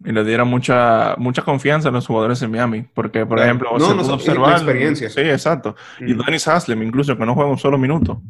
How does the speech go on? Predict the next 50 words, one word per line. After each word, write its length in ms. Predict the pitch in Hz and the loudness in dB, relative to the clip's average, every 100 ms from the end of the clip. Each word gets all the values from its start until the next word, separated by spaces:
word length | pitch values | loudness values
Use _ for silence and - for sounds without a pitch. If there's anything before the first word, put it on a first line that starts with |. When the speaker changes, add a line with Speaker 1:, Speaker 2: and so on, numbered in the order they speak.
| - | -4
Speaker 1:
eh, 220 | 110 113 | 0 2
él 80 | 123 | 2
Speaker 2:
Ujú. 80 | 135 | 0
Speaker 1:
siempre 220 | 143 139 | -2 -2
está 120 | 135 | -2
en 60 | 135 | -2
el 60 | 135 | -2
foro 240 | - 156 | 2 4
Speaker 2:
Sí. 80 | 127 | 4
Speaker 1:
diciéndolo, 380 | 110 - - 117 | 0 -4 -12 -8
inspirando 380 | 107 107 113 120 | -4 -2 -2 -2
a 20 | |
todo 160 | 127 120 | -2 -2
el 60 | |
mundo, 280 | 139 139 110 | -2 -2 -2
que 140 | 113 | -2
vale 280 | 113 120 120 | 2 4 4
mucho, 300 | 123 139 135 | 4 2 0
aunque 200 | 110 113 | -2 -2
uno, 280 | 113 113 - | -2 -4 -4
uno 200 | 120 117 | -2 -2
no 100 | 110 | 0
lo 140 | 104 - | -2 -4
crea. 240 | - - _ _ | -8 -10 _ _
Speaker 2:
Ujú. 400 | 135 127 135 165 - | -10 -8 -10 -12 -4
Es 80 | 156 | -2
así. 240 | 165 110 - - | -2 -6 -8 -2
Haslem 340 | 185 208 196 - | 0 0 -4 -2
nada 260 | 156 151 143 | 0 2 2
más 120 | 160 | 0
está 120 | 170 | 0
en 80 | 165 | -4
ese 140 | 156 | -4
equipo 240 | 151 147 143 | -4 -4 -2
para 160 | 120 | -2
eso 140 | 127 139 | -2 -2
mismo, 240 | 139 117 | -4 -4
es 120 | 120 120 | -6 -2
por 220 | 151 143 | -2 -2
su 220 | 143 135 | -4 -4
veteranía 520 | 123 123 110 135 170 | -4 -6 -4 0 0
y 40 | 135 | -2
por 140 | 127 | -6
su 100 | - | -8
experiencia 640 | 120 131 123 143 120 123 - | -6 -4 0 -2 -2 -4 -4
y 100 | 123 | -4
porque 360 | 143 151 143 | -4 -2 -4
sabe 240 | 143 156 190 | -4 -6 -6
del 120 | 165 | -8
juego. 300 | 190 131 | -8 -8